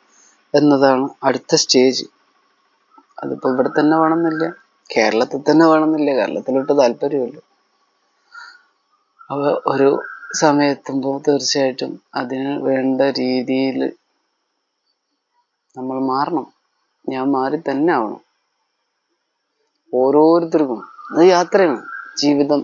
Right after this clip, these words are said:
എന്ന് പറയുന്നത് യാത്രയാണ്. ആത്മാവ് എൺപത്തിനാല് ജന്മങ്ങൾ കൂടെ വിട്ട്,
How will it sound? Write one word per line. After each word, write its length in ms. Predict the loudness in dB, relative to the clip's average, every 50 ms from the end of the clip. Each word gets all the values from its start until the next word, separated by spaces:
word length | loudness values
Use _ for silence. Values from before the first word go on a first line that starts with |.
| -2 0
എന്ന് 140 | 0 2 2 2
പറയുന്നത് 320 | 2 0 0 0 2 2 0 0
യാത്രയാണ്. 380 | -2 -4 -6 -8 -8 -8 -10 -12 _ -20 -20 _ _ _ _ _ _ _ _ _ _ _ _ _ -20 -20 _ -20 -6 -2 -2 -2
ആത്മാവ് 540 | -2 -2 -4 -4 -2 0 0 0 2 2 2 2
എൺപത്തിനാല് 720 | 2 2 0 -2 -4 -6 -6 -2 0 2 4 4 4 4 4 4
ജന്മങ്ങൾ 460 | 2 2 2 2 2 2 4 4 2
കൂടെ 280 | 2 4 4 4 4 4 4
വിട്ട്, 160 | 2 2 -2